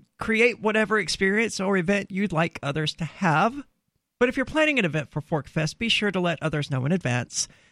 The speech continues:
You can connect with other Fork Festers via the unofficial Telegram chat or the Fork Fest forum. Links to those are on the unofficial website,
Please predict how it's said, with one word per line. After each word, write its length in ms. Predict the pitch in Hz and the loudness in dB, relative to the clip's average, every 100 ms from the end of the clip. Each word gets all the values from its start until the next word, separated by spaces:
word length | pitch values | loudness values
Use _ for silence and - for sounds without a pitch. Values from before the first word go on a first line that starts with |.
| _ | _
You 80 | 220 | -2
can 100 | 226 | 0
connect 340 | 247 262 269 | 2 2 2
with 140 | 240 - | 0 0
other 240 | 226 220 | 0 0
Fork 260 | - 214 - | 0 -4 0
Festers 440 | 185 190 262 254 | -2 0 -2 -2
via 200 | 202 196 | 0 2
the 160 | 175 175 | 0 -2
unofficial 520 | 240 247 220 - 151 | -2 0 -2 -2 -2
Telegram 440 | - 151 139 131 | 0 -2 -2 -4
chat 360 | 131 160 131 - _ _ _ | 0 0 0 -6 _ _ _
or 160 | 247 277 | 2 4
the 100 | 254 | 2
Fork 300 | - 226 - | 0 -2 0
Fest 300 | 226 202 - | 2 2 0
forum. 280 | 214 214 196 | -2 0 -2
Links 220 | 240 - | -4 -2
to 140 | 240 | 0
those 240 | 202 202 185 | 2 2 2
are 80 | |
on 100 | 180 | 2
the 100 | 180 - | 0 0
unofficial 480 | 262 247 190 - 147 | -2 0 -2 0 2
website, 480 | 151 - 160 151 | 0 0 -2 -2